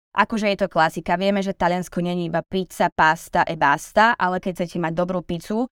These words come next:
tak choďte prosím vás tam. Privíta vás tam ešte možno deväťdesiatročná babička, ktorej tá reštaurácia patrí, lebo založili ju niekedy po druhej svetovej vojne. Sú tam ešte, e, v podzemí sú nejaké, e, nálezy, katakomby a tak ďalej. Všetko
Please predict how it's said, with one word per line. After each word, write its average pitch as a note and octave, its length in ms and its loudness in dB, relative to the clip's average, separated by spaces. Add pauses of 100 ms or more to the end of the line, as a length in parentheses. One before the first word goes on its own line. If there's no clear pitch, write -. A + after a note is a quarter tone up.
(300)
tak F#3 160 0
choďte F#3 400 -4
prosím F3+ 320 -2
vás E3 300 -2
tam. F3+ 340 2 (240)
Privíta G#3+ 400 2
vás G3+ 160 0
tam G3 240 0
ešte F#3 320 -2
možno F3+ 320 -2
deväťdesiatročná F#3+ 800 -2
babička, F3 720 0
ktorej F3 400 -4
tá F3+ 80 -2
reštaurácia E3+ 640 -2
patrí, F#3 400 0
lebo F3 240 2 (320)
založili F3 560 2
ju E3 80 -4
niekedy E3 640 -4
po G3 80 2
druhej F#3+ 320 0
svetovej F3+ 480 0
vojne. E3 400 2
Sú F#3 80 -6
tam F3 240 -2
ešte, E3 320 -4
e, - 80 -
v F3 320 0
podzemí F#3+ 480 0
sú F3+ 160 -8
nejaké, E3+ 480 0
e, - 20 -2 (540)
nálezy, F#3+ 560 2
katakomby F#3+ 560 0
a E3+ 80 -2
tak F#3+ 160 -2
ďalej. F3 320 2
Všetko - 260 -10